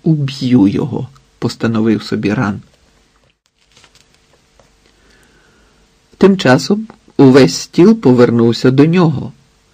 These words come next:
очікуючи промови у відповідь і, напевної, угоди на означений шлюб.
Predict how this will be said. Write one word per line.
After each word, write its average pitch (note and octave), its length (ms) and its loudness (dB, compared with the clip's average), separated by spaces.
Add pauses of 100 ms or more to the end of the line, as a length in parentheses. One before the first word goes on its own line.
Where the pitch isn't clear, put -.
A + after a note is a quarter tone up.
(300)
очікуючи C3+ 760 4
промови B2 580 2
у C3 200 2
відповідь B2+ 760 -2 (600)
і, F#3 300 0
напевної, D3+ 840 2
угоди C#3 720 2
на C3 280 -2
означений B2 720 -2
шлюб. - 440 -8